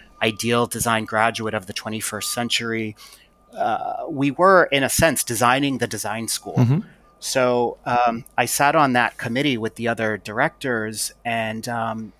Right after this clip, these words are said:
Speaker 1: from that, we created a far more speculative curriculum, but then also something that was far more student-centered. Um, which isn't to say we don't have relationships with industry. We do, because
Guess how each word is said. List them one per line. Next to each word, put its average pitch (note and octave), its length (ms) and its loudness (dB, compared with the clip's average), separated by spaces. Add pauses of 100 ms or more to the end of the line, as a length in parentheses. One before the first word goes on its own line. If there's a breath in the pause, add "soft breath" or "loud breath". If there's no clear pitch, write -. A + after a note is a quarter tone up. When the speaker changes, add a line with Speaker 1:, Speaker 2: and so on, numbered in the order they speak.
Speaker 1:
from F3+ 560 2
that, G#2 460 0 (680)
we A#2 540 -8 (560)
created C3+ 680 -2
a A2+ 60 -2
far C#3+ 360 4
more C#3+ 140 0
speculative A2+ 720 -2
curriculum, F#2+ 800 -6
but B2 120 -4
then C3 120 2
also C3 320 2
something A#2+ 360 -4
that A2+ 140 -6
was G#2+ 140 -8
far A#2+ 260 -2
more A#2 160 -6
student-centered. G2+ 920 -8 (720 loud breath)
Um, G2 500 -4 (180)
which - 160 2
isn't F#3+ 200 0
to D3+ 80 -4
say E3+ 200 4
we C3 140 0
don't C3 240 2
have C3 340 2
relationships A#2 560 -8
with G#2+ 160 -8
industry. C3 500 -4
We G2+ 140 -12
do, B2 300 -4
because G2+ 480 -8